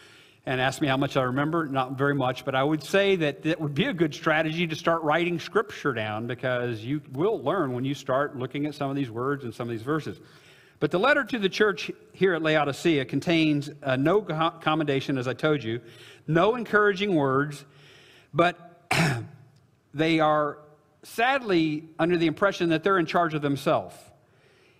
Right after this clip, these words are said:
And let me read verse fourteen for you, just so we can understand where I'm going with government.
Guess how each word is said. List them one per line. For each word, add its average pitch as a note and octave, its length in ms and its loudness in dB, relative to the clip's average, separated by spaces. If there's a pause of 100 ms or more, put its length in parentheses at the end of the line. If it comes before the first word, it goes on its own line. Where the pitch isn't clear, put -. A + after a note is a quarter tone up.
(100)
And C3+ 380 0
let D3 120 -2
me G3 140 2
read E3+ 220 0
verse C#3+ 220 0
fourteen C3+ 500 -4
for A#2+ 200 -8
you, A2+ 320 -4
just - 280 -8
so B2 100 -4
we A#2 140 -4
can G#2 280 -8 (360)
understand B2 500 -4
where A#2 100 -2
I'm A#2+ 140 -2
going A2+ 220 -6
with G2+ 120 -10
government. A2 360 -4